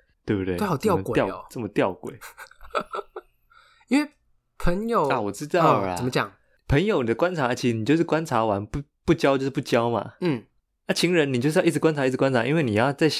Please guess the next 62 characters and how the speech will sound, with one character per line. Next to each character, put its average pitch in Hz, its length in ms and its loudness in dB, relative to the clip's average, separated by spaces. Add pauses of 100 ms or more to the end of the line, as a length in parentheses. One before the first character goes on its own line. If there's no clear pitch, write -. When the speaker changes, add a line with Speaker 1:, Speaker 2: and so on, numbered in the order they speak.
Speaker 1:
你 110 100 -4
要 123 120 2
去 160 120 0
想 92 320 -2
这 160 100 0
个 143 80 6
是 127 140 -2
不 131 100 -2
是 131 160 0
一 120 140 2
个 113 180 2
可 110 160 2
以 107 200 4
永 95 200 0
久 95 180 2
交 101 220 0
往 90 140 -4
的 87 60 -14
对 95 180 2
象 92 220 -2
啊。 113 180 -12 (160)
Speaker 2:
啊， 143 760 -2
对， 147 180 -2
对， 135 180 -2
对， 131 180 -4
对， 123 160 -6
对。 113 240 -8 (400)
Speaker 1:
对， 95 220 2
对， 90 120 -4
对， 98 100 -2
所 113 140 2
以 113 200 2 (360)
情 123 180 0
人 117 220 0
会 113 400 2 (120)
评 101 200 0
估 104 140 4
比 98 100 2
较 92 100 2
久。 - 240 -6 (380)
Speaker 2:
啊， 123 200 -6
的 113 180 -10
确 123 160 -6
是。 107 240 -14 (300)
Speaker 1:
那 160 80 -6
朋 143 140 0
友 131 180 2
就 123 120 -2
是， 131 280 -4
啊， 113 180 -8 (160)
大-， 123 100 -2
大 127 140 -2
不 123 60 0
了 104 100 4
不 92 80 0
要 104 100 4
就 104 80 2
不 95 120 0
要 98 180 4
啊。 90 240 -6 (240)
Speaker 2:
对 139 140 0
啊。 107 260 -6